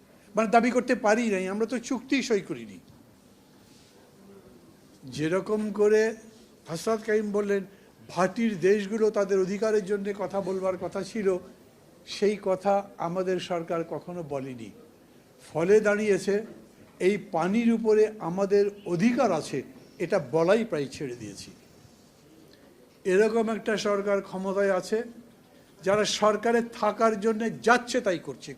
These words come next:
করবে। এবং এটাও আমরা সবাই বুঝি, যতদিন পর্যন্ত তারা ক্ষমতায়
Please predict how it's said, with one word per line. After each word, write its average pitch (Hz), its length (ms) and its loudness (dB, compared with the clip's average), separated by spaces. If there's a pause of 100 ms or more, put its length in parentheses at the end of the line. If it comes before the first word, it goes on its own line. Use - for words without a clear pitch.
করবে। 185 320 2 (1800)
এবং 220 320 2
এটাও 233 560 6 (360)
আমরা 208 220 0
সবাই 247 420 4
বুঝি, 160 440 -2 (960)
যতদিন 233 580 4
পর্যন্ত 226 440 0
তারা 202 300 0
ক্ষমতায় 185 580 -4